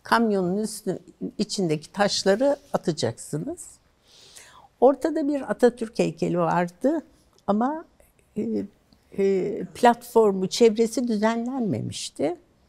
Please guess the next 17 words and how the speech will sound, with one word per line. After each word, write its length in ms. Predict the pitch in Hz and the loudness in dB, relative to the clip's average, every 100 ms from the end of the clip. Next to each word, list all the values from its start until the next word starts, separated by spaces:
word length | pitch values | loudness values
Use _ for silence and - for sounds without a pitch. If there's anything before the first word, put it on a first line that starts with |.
| _ - - - _ | _ -20 -20 -20 _
Onun 240 | 202 294 294 | 4 4 4
taşlarını 920 | 208 - - - 190 180 226 381 - | 0 -2 -2 0 0 0 -2 -4 -6
hep 320 | - 285 - | -6 -6 0
beraber 600 | 170 131 127 165 214 302 - | 2 2 0 0 -4 -4 2
el 260 | 196 196 170 | 4 4 2
birliğiyle 760 | 165 131 131 127 139 92 302 - _ _ - | -2 -2 -2 -2 0 0 -2 -4 _ _ 2
o 260 | 208 233 - | 2 2 0
Atatürk 520 | 165 - 196 269 254 | 0 0 -2 -2 -6
zamanındaki 1000 | 190 160 147 147 147 147 147 147 151 185 | -2 0 0 -2 -2 -2 -4 -6 -2 -4
sistemi 760 | - 240 - - 165 156 180 285 _ _ _ _ - - | 0 0 0 0 -4 0 -2 -4 _ _ _ _ -14 -8
bize 220 | 226 247 | 0 0
uygulayarak 1000 | 233 233 214 220 208 196 196 170 165 - - _ _ - | 2 0 0 -2 0 2 4 4 2 -4 -20 _ _ 2
yaptırmıştı. 800 | 160 - - 151 147 - - 143 - _ _ _ _ _ - - _ - | 2 2 -8 -8 -6 -6 -6 -8 -10 _ _ _ _ _ -18 -18 _ 2
Nur 180 | 202 | 4
içinde 380 | 175 - 147 170 | 4 2 0 4
yatasıca 920 | 185 180 - 160 - 196 180 254 247 - _ | 6 4 6 4 4 -6 2 2 2 -2 _
hocalarımız. 960 | - 160 165 - - - - - - | 0 4 4 2 -8 -10 -14 -14 -14